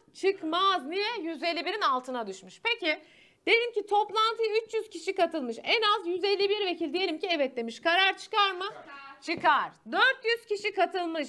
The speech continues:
Speaker 1: En az iki yüz bir kişi evet dese karar çıkar mı? Çıkar. Soru çıkmış, soru çıkabilecek de soru. Şimdi meclis karar yeter sayısı nedir diye sorunca atlıyorsunuz, yüz elli bir işaretliyorsunuz. Yanlış.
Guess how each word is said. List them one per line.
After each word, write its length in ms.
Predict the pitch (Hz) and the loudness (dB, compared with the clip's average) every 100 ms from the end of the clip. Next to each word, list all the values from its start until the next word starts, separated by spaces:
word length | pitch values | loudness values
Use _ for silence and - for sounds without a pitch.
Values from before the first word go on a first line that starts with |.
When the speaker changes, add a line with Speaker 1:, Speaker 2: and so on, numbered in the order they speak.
| - | -2
Speaker 1:
En 180 | 320 415 | 0 2
az 200 | 415 370 | 2 -2
iki 180 | 381 403 | 0 0
yüz 160 | 339 | 2
bir 140 | 392 403 | -2 -2
kişi 180 | 339 | -4
evet 300 | 359 359 381 | -2 0 -2
dese 240 | 349 294 285 | -2 -2 -2
karar 380 | 302 302 330 320 | 0 2 0 -2
çıkar 320 | - 370 349 | 0 0 2
mı? 140 | 339 440 - - - - | -2 -6 -6 -20 -20 -8
Çıkar. 420 | - 330 262 185 - - - | -6 2 2 2 -4 -14 -2
Soru 380 | 392 403 320 220 | 0 2 -2 -4
çıkmış, 320 | - 359 370 | -10 -8 -8
soru 440 | - - 359 392 370 _ | -8 -4 -2 -2 -8 _
çıkabilecek 720 | - - 370 339 311 285 349 | -14 0 0 2 -4 -4 -6
de 80 | 370 | -6
soru. 240 | 370 349 359 370 - _ _ _ | -4 -4 -4 -8 -16 _ _ _
Şimdi 140 | 339 330 | -6 0
meclis 520 | 392 453 440 466 - | 2 0 0 -6 0
karar 400 | 415 415 440 415 | 2 4 4 2
yeter 280 | 415 453 453 | -2 -2 0
sayısı 340 | 440 403 370 330 | -4 -6 -4 -2
nedir 280 | 440 466 | 0 -2
diye 140 | 370 359 | -2 -4
sorunca 420 | 381 415 440 359 - | -2 -2 0 -2 2
atlıyorsunuz, 840 | 311 427 - 392 440 440 415 453 | 4 4 0 -2 -2 -4 -6 -6
yüz 220 | 302 339 320 | -6 -2 0
elli 240 | 359 359 | 0 0
bir 80 | 349 | -4
işaretliyorsunuz. 680 | 320 330 269 220 240 240 220 | 0 2 2 -2 -12 -12 -2
Yanlış. 800 | 233 349 392 370 285 330 294 | 2 4 2 -4 2 2 2